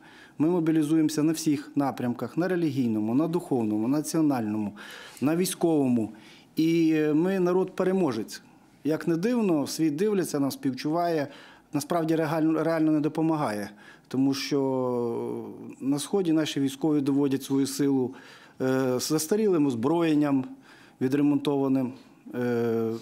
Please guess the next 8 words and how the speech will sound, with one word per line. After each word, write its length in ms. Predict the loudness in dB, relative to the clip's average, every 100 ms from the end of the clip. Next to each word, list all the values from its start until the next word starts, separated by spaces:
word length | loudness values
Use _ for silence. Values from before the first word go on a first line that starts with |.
| -4
тут 340 | 0 0 -4 -12 -18 -4
наші 260 | -2 0 -2
священнослужителі, 920 | -2 -2 0 0 0 0 0 0 -2
Філарет, 520 | 0 0 2 -2 -6 -16 -20 -20 -20 _ _ -4
у 40 |
нас 240 | -2 -2 0
молодий 340 | 0 2 0
парубок, 580 | 0 0 0 0 -2 -6